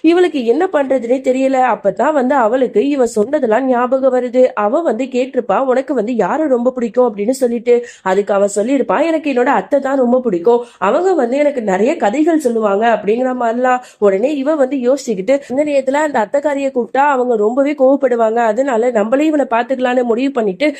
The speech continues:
"ரதன், உனக்கு வந்து கதைனா ரொம்பவே பிடிக்கும்ல, உனக்கு நிறைய தேவதைகள் கதையை சொல்றேன்" அப்படின்னு சொல்லிட்டு அவளும் புக் எடுத்து நிறைய தேவதைகள் இருக்கிற கதையை வந்து சொல்லிட்டு இருக்கா. But அவ எதையுமே கேட்காம அத்தைய பார்க்கணும், அத்தைய பார்க்கணுங்கிற மாதிரியே சொல்லிட்டு இருக்கா. இவளுக்கு என்ன பண்றதுன்னே தெரியல.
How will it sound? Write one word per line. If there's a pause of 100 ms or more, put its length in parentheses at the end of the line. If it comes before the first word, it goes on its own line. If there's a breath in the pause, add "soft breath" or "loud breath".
(120)
"ரதன்,
உனக்கு
வந்து
கதைனா
ரொம்பவே
பிடிக்கும்ல,
உனக்கு
நிறைய
தேவதைகள்
கதையை
சொல்றேன்" (300 loud breath)
அப்படின்னு
சொல்லிட்டு
அவளும்
புக்
எடுத்து
நிறைய
தேவதைகள்
இருக்கிற
கதையை
வந்து
சொல்லிட்டு
இருக்கா.
But
அவ
எதையுமே
கேட்காம
அத்தைய
பார்க்கணும்,
அத்தைய
பார்க்கணுங்கிற
மாதிரியே
சொல்லிட்டு
இருக்கா.
இவளுக்கு
என்ன
பண்றதுன்னே
தெரியல.